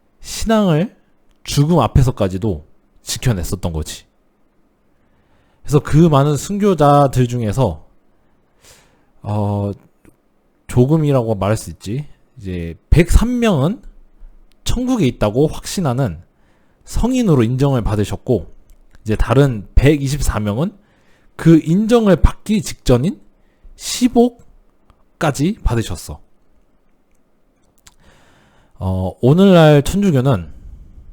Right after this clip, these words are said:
말보다는 행동으로 존재감을 보여주고 있어. 사회복지활동,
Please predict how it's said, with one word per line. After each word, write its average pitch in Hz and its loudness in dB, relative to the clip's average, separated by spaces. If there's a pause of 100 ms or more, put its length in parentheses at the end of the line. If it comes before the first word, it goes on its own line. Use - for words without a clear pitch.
(960)
말보다는 113 0 (640)
행동으로 180 2 (500)
존재감을 131 4
보여주고 95 0
있어. - -12 (1080)
사회복지활동, 117 2